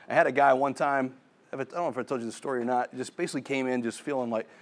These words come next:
like, uh, weak and tired and didn't feel well, and did an S T, uh, did an E K G on him, and he had S T elevation, and the, and the guy ended up going to the cath lab. So it's not always chest pain. Um, there are other symptoms out there that make you think acute coronary syndrome,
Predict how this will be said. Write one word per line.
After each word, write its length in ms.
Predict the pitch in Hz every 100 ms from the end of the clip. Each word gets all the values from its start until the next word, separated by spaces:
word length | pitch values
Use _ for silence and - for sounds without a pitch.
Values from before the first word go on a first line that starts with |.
| - - -
like, 320 | 113 101 -
uh, 300 | 113 104 104
weak 320 | 113 135 131
and 140 | 123 104
tired 480 | 127 123 120 117 107
and 180 | 101
didn't 200 | 101 113
feel 260 | 95 143 131
well, 380 | 107 107 107 - - - _
and 220 | - 104 104
did 140 | 123
an 100 | 113
S 140 | 113
T, 340 | 113 120 110 110 _ _
uh, 160 | 110 104 - -
did 140 | 156
an 160 | 135 135
E 80 |
K 160 | 131 147
G 200 | 113 123
on 120 | 117
him, 160 | 113 120
and 60 | 107
he 60 |
had 120 | 104 -
S 160 | 110 -
T 160 | -
elevation, 640 | 113 107 110 107 - 101 - - - -
and 100 | 101
the, 80 | 101
and 100 | 107
the 60 | 110
guy 160 | 107
ended 160 | 104 101
up 20 |
going 180 | 101 101
to 60 | 90
the 60 |
cath 340 | - 104 95 -
lab. 280 | 67 -
So 240 | - 117 110 - - - -
it's 160 | 110
not 200 | 147 180
always 360 | 175 147 143 131
chest 320 | - 175 -
pain. 400 | 135 107 107 113 -
Um, 340 | 113 101 101 107 _ _ _ _
there 120 | 117
are 40 | 120
other 180 | 151 147
symptoms 440 | - 160 135 113
out 200 | 120 117
there 160 | 127 110
that 200 | 110 113
make 240 | 123 117
you 60 | 110
think 300 | - 113 104
acute 220 | - 127
coronary 380 | - 127 117 107
syndrome, 560 | - 113 107 107 107